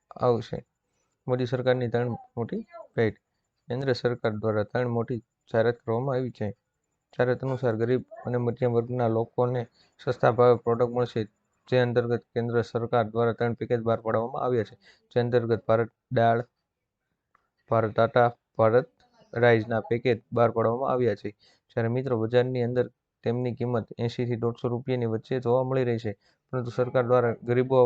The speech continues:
માટે આ પેકેજ ખરીદવો શકે એટલા માટે સસ્તા ભાવે બહાર પાડવામાં આવશે. ઘર બેઠા સપ્તાહ વગર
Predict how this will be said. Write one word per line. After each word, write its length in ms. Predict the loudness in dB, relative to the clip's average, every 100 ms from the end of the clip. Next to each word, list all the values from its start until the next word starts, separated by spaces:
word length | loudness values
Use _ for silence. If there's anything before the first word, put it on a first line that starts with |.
| 2 -6 -8
માટે 300 | -6 -4 -2
આ 160 | 0 0
પેકેજ 340 | -2 -2 -2 -2
ખરીદવો 440 | -4 -2 0 -2 -2
શકે 280 | -4 -4 -2
એટલા 300 | -2 -2 -2
માટે 240 | -2 -4
સસ્તા 320 | -8 -6 -6
ભાવે 240 | 0 4 4
બહાર 220 | 4 0
પાડવામાં 520 | -2 -2 -2 -4 -10 -12 _ _ _ _ _ _ -6
આવશે. 460 | -2 -2 -2 -6 -6 -8 _ _ _ _ _ _ _ _ _
ઘર 200 | -2 0 2
બેઠા 340 | 0 2 0
સપ્તાહ 840 | 0 -16 -8 -6 -6 _ 2 4
વગર 300 | 4 0 -4